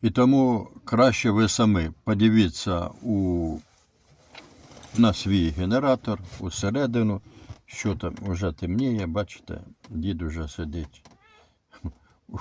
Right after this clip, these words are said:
у тіньку. Ну,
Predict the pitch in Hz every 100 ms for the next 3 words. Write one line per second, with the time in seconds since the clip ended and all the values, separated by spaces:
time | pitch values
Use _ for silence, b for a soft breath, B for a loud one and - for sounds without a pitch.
0 | - 95 - 95 - 87 87 - 139 -
1 | 202 - - 180 _ - - _ - _
2 | _ _ _ - B 151 104 85 71 -
3 | 92 - 85 71 - _ _ b b b
4 | b b b b _ 95 85 85 71 B
5 | 69 87 117 156